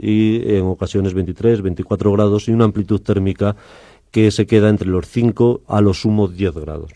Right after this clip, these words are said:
Entonces, es un, son dominios, los climas tropicales de América del Sur son climas tro-, eh, menos húmedos que el, que el amazónico, eh,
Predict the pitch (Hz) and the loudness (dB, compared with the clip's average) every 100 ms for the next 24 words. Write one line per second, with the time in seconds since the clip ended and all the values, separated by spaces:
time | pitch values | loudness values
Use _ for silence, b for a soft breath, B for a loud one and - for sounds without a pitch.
0 | _ - 92 101 95 - 101 95 - 113 | _ -12 -6 -6 -4 0 0 0 -4 -2
1 | 104 - 101 110 98 - 107 107 110 107 | -2 0 -2 -2 -2 0 2 4 4 4
2 | 101 87 - 101 95 90 117 104 101 104 | 2 0 -8 -4 -4 -2 0 0 0 -2
3 | 104 104 98 98 101 101 104 98 131 127 | 2 2 2 2 0 0 0 0 -6 -6
4 | - 98 98 92 B B B B B - | -2 -2 0 -4 B B B B B 2
5 | 117 104 95 107 95 - 104 98 98 101 | 4 4 2 2 2 2 4 4 2 2
6 | 110 117 120 107 101 - - _ - 135 | 2 4 6 6 4 -2 -14 _ 0 4
7 | 110 92 85 _ 95 90 85 - 107 113 | 4 0 -6 _ -6 -4 -6 -10 -14 -18
8 | - _ _ 95 90 90 87 87 123 127 | -20 _ _ -4 -2 -2 -2 0 2 2
9 | 120 143 143 B B B B B - 90 | 0 -4 -6 B B B B B 0 4
10 | 107 | 6